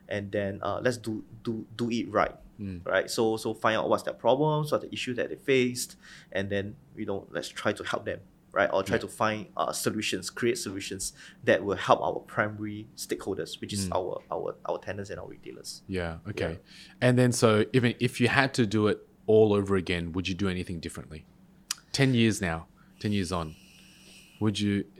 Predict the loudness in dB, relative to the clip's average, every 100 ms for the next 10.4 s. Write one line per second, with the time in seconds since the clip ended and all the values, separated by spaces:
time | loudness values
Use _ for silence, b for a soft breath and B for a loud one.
0 | -4 -2 0 0 0 0 4 6 6 2
1 | 4 4 4 0 0 -2 -4 -6 -6 -6
2 | -2 0 0 -2 0 0 0 2 4 4
3 | 2 0 0 0 0 -2 -2 -4 -4 -4
4 | -6 -10 -12 -20 B B B B B B
5 | 2 4 4 0 -10 _ 0 2 0 -2
6 | 0 0 -2 -6 -20 _ 0 0 2 2
7 | 2 -2 0 0 4 4 2 -4 -4 0
8 | 2 2 -2 -6 0 2 2 -2 -18 -8
9 | -6 0 0 2 0 0 2 2 0 2
10 | 2 2 -2